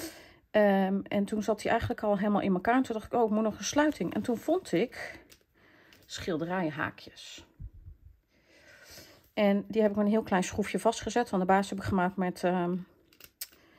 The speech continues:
eh, hoe noem je dat? Ehm, grijs bord.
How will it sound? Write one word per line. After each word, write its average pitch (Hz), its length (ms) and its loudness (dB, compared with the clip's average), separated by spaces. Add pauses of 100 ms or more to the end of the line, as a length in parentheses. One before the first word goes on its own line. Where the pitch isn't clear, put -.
(280)
eh, 190 100 0
hoe 175 220 -2
noem 185 120 -2
je 190 60 -4
dat? 233 300 -2
Ehm, 185 240 -4 (1500)
grijs 226 280 6
bord. - 400 2